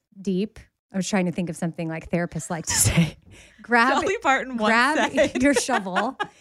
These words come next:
Speaker 2: <laughs>
Speaker 1: and dig a little deeper to get to the root of why you are needing a sign or sign,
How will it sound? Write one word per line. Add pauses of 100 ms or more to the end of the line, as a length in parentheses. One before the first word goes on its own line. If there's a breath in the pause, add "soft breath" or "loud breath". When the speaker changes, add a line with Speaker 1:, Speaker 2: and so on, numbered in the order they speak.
Speaker 2:
<laughs>
Speaker 1:
and
dig (100)
a
little
deeper (520)
to
get
to
the
root (200)
of
why (100)
you
are (160)
needing
a
sign
or
sign,